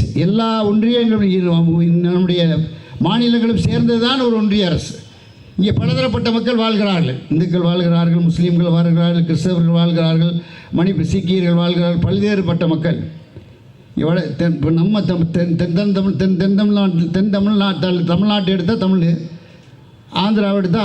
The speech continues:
ஆந்திரா, கேரளாவை எடுத்தா ஒரு மொழி, கர்நாடகத்துல ஒரு மொழி, மகாராஷ்டிரத்துல ஒரு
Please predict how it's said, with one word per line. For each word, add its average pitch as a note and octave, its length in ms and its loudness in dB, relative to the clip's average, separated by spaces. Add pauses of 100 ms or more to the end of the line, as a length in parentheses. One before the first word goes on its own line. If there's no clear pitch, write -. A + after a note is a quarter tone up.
ஆந்திரா, F3 300 0 (580)
கேரளாவை G3 420 0
எடுத்தா F#3+ 280 0
ஒரு F3 120 2
மொழி, E3+ 240 2 (720)
கர்நாடகத்துல G3+ 680 0
ஒரு E3+ 100 0
மொழி, E3 240 2 (220)
மகாராஷ்டிரத்துல F#3 760 0
ஒரு E3 80 2